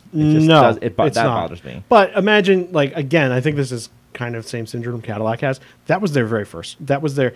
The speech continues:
Speaker 1: I get it.
Speaker 2: I mean, we could call the Roadster their first car, but it really, I
Speaker 1: That's
Speaker 2: wouldn't call it.
Speaker 1: no.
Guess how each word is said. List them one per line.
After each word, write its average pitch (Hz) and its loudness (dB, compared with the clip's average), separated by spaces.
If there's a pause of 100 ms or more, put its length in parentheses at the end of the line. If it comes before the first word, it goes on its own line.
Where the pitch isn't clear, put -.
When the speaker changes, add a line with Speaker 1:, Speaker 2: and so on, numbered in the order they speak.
Speaker 1:
I 120 -4
get 104 -4
it. - 0
Speaker 2:
I 185 6
mean, 190 6
we 208 0
could 208 -8
call 170 0
the 170 0
Roadster 131 -4
their 127 -4
first 131 -6
car, 131 -4
but 120 -6
it 117 -12
really, 113 -6 (320)
I 131 0
Speaker 1:
That's 131 2
Speaker 2:
wouldn't 131 -2
call 110 -6
it. - -2
Speaker 1:
no. 69 -10